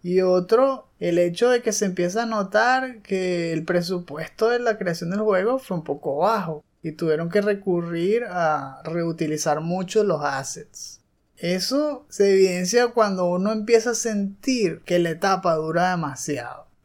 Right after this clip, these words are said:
Y eso realmente no es bueno. Sobre todo en estos juegos que de por sí son cortos.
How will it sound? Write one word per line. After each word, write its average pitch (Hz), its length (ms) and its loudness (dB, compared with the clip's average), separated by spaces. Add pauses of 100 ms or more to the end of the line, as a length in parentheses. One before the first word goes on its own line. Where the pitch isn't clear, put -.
Y 160 60 -6
eso 151 420 0
realmente 175 480 0
no 165 160 -4
es 170 160 -2
bueno. 135 280 -8 (220)
Sobre 175 300 4
todo 190 160 0
en 240 80 4
estos 285 280 4
juegos 294 340 6
que 285 140 4
de 214 120 4
por 180 180 -2
sí 190 140 -4
son 233 260 -4
cortos. 202 560 -2